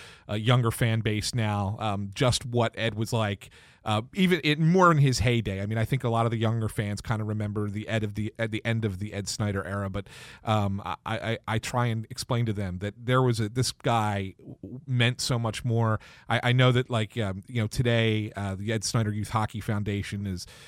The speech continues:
is, uh, paying tribute to him online. I, I know the kids, they w-, went undefeated this weekend in a tournament that they played, and they tribute, they paid tribute to Ed. Like, there was so much more to this man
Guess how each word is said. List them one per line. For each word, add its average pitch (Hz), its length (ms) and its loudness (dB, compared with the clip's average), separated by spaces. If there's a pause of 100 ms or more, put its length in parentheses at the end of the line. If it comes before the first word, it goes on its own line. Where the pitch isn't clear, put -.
(140)
is, 101 320 -4
uh, 95 160 -4
paying 113 280 0
tribute 104 340 -2
to 113 100 2
him 107 240 2
online. 104 600 0
I, 101 200 -4
I - 20 0
know 113 140 2
the 104 100 -4
kids, 104 400 -2
they 107 120 0
w-, 104 200 -4
went 107 260 -6
undefeated 110 540 -2
this 107 180 -2
weekend 107 380 -2
in 104 80 0
a 101 60 -2
tournament 107 500 -2
that 107 120 -4
they 107 120 -4
played, 101 460 -4
and 98 80 -6
they 98 80 -4
tribute, 110 400 -4
they 110 100 -4
paid 107 240 -4
tribute 107 320 -6
to - 180 -8
Ed. 98 300 -4 (320)
Like, 131 160 2
there 208 180 2
was 196 140 4
so 160 240 4
much 147 260 2
more 117 200 2
to 104 60 -2
this 98 220 -4
man 92 440 -4